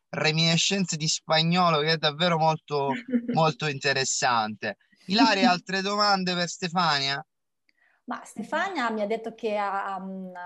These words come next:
Speaker 3: utilizza molto ovviamente Instagram, ma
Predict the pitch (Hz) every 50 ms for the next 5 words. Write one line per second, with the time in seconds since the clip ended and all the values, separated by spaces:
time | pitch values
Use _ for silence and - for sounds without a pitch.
0 | 175 175 - - - - - 202 202 196 - 202 226 233 196 208 202 214 254 320
1 | 330 - 247 214 208 202 202 208 220 226 214 - - 214 202 196 196 196 196 -
2 | 214 214 202 - - - 190 180 165 175 175 170 170 170 170 170 185 202 208 208
3 | 208